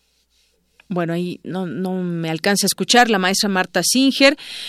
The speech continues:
y es que, pues, como le digo, se está discutiendo en la Junta de Coordinación Política, en la Cámara de Diputados, hay un grupo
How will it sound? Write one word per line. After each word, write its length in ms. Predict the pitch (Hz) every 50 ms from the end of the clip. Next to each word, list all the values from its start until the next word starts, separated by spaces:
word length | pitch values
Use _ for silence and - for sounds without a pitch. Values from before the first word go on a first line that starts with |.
| - -
y 140 | 208 226
es 180 | 226 247 - -
que, 260 | - 269 240 220 185 160
pues, 180 | 190 190 -
como 180 | - 220 220 220
le 120 | 233 254
digo, 180 | 285 269 262 240
se 320 | - 233 220 214 208 202
está 240 | 196 - - 254 254
discutiendo 880 | 262 247 - - - 202 - - 233 220 214 220 202 208 196 180 175 165
en 80 | 165
la 80 | 165 170
Junta 300 | - 208 202 196 202 185
de 100 | 165 156
Coordinación 640 | - 170 160 156 165 165 160 156 - 202 202 190 -
Política, 600 | 185 190 208 233 262 254 - 226 202 - - 175
en 60 | 160
la 80 | 147
Cámara 380 | 139 - 180 180 180 180 165 160
de 180 | 151 147 151 143
Diputados, 720 | 156 151 - - 165 156 - 208 208 214 202 214 202 -
hay 140 | 180 160 156
un 100 | 156 160
grupo 520 | 156 170 214 208 - - 180 170 151 139